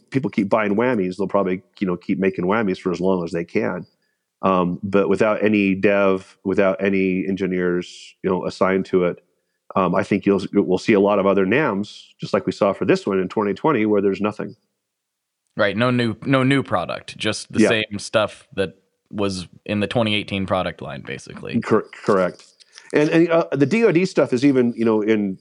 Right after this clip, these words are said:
Speaker 1: in more dire straits 'cause it, it was such a s-, e-, even smaller part of it that, uh, you know, I just don't see how they're gonna manufacture that stuff at all. Maybe the Rubberneck, 'cause I know the Rubberneck still sells.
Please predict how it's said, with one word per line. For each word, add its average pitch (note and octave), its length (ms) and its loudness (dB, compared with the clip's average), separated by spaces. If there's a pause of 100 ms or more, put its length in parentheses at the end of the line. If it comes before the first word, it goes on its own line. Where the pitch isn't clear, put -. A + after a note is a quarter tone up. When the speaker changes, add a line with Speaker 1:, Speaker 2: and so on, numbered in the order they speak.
Speaker 1:
in G2 380 0
more A2+ 320 4
dire F#2+ 340 2
straits - 540 -4
'cause F#2+ 260 0
it, G#2 180 2
it A#2 60 -2
was G#2 160 2
such - 180 0
a F#2+ 40 0
s-, - 160 -12 (180)
e-, A2 180 -4
even A#2+ 240 4
smaller B2 480 2
part E2+ 260 -2
of E2+ 100 -2
it - 100 -2 (480)
that, G2+ 280 0
uh, F2+ 340 2 (100)
you F2+ 100 -6
know, F2+ 320 -4 (400)
I F#2 120 2
just G#2 180 0
don't E2+ 120 -4
see F#2 140 -4
how F#2 120 2
they're F2+ 100 0
gonna E2+ 140 -4
manufacture E2+ 520 -2
that E2+ 120 -6
stuff - 280 -4
at F2 60 -2
all. F2+ 300 2
Maybe G#2 200 2
the F#2+ 80 0
Rubberneck, F#2 400 0
'cause - 80 -4
I F#2+ 40 0
know F#2+ 100 0
the F2+ 80 0
Rubberneck F#2 460 0
still F2+ 200 -4
sells. F2+ 480 0